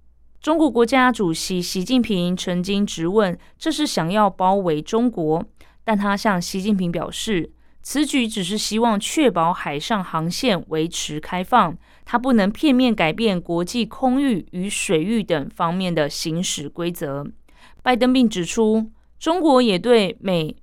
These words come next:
澳、印度与日本共同组成的四方安全对话有微词，但四方安全对话是维持台海、印度海与整个区域稳定的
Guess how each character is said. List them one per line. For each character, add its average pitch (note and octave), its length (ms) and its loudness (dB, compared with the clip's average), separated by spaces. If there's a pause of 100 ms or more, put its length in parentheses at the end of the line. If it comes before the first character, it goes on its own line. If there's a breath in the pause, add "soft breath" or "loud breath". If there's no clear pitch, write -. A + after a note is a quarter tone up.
(100)
澳、 A3+ 300 2 (120)
印 C4 200 2
度 A3 360 0
与 D#3+ 280 -4
日 C#4+ 220 2
本 E3+ 320 2
共 B3+ 240 2
同 F3+ 320 -4
组 E3 240 -4
成 E3+ 300 -4
的 E3 240 0
四 A3 260 -4
方 F#3+ 280 0
安 B3+ 160 0
全 F#3+ 240 -4
对 G3+ 180 0
话 F#3+ 400 0
有 E3 180 -4
微 D#3 220 -2
词， D#3 440 -8 (400 soft breath)
但 G#3 220 2
四 B3+ 240 -4
方 G#3+ 160 0
安 A3 160 2
全 G#3 180 -2
对 G#3 140 0
话 G3 260 0
是 F#3+ 280 -2
维 F3+ 240 -2
持 F#3 340 -4
台 F3+ 320 -4
海、 F3 380 -2
印 A#3+ 180 0
度 A3+ 160 -4
海 D3+ 300 -6 (180)
与 G#3 160 -4
整 F#3 260 -2
个 E3 200 2
区 C4 420 -2
域 A#3+ 60 0
稳 D#3 240 -2
定 G3 200 -2
的 D#3+ 240 -4